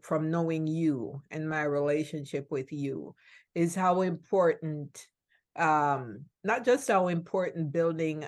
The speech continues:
a credit, a business credit profile, a strong business credit profile, but how it can, uh, massively impact, um, the longevity of your business.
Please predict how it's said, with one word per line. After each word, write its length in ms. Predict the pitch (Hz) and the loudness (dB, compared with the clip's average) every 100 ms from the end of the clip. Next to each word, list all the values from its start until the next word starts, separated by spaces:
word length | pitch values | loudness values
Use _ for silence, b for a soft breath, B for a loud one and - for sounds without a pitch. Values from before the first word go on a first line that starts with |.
| - | -2
a 320 | 147 143 131 - | 2 2 2 -4
credit, 520 | - 170 156 147 135 - | -6 -2 2 0 0 -4
a 60 | 147 | -4
business 440 | 139 165 160 147 | -2 -4 -4 -8
credit 380 | - 156 139 135 | -4 -2 -2 -4
profile, 800 | - 160 156 - 139 117 95 - _ b b | -2 -2 -2 -2 -4 -2 -4 -8 _ b b
a 80 | 151 | -4
strong 560 | - - 214 180 170 165 | -4 0 4 6 6 4
business 440 | 160 151 156 147 | 0 -2 -8 -8
credit 380 | - 147 139 127 | -4 -2 -2 -4
profile, 840 | - 160 156 156 135 92 101 - _ b b - | -4 0 0 -2 -2 0 -2 -6 _ b b -6
but 300 | 160 165 165 - - | 0 0 0 -8 -4
how 400 | 214 190 208 214 - | 2 6 6 4 0
it 220 | 170 156 | -6 -4
can, 460 | - 175 160 160 139 _ _ - | -4 -4 -4 -6 -10 _ _ -6
uh, 140 | 151 147 - | -4 -4 -2
massively 760 | 160 165 170 165 160 160 - | 0 0 -2 -4 -2 -2 -2
impact, 1080 | 156 147 - _ - 160 143 120 - - - _ _ _ _ _ - | -4 -6 -12 _ -8 -2 -2 -2 -8 -20 -20 _ _ _ _ _ -4
um, 600 | 160 151 147 135 131 120 - _ - | 0 2 2 0 -2 -12 -18 _ 0
the 140 | 170 | 2
longevity 800 | 175 170 160 147 165 156 147 151 | 4 2 2 0 -2 -2 -2 0
of 180 | 151 139 | -2 -2
your 140 | 151 139 | -4 0
business. 640 | 151 147 131 87 - | 0 -2 -6 -10 -10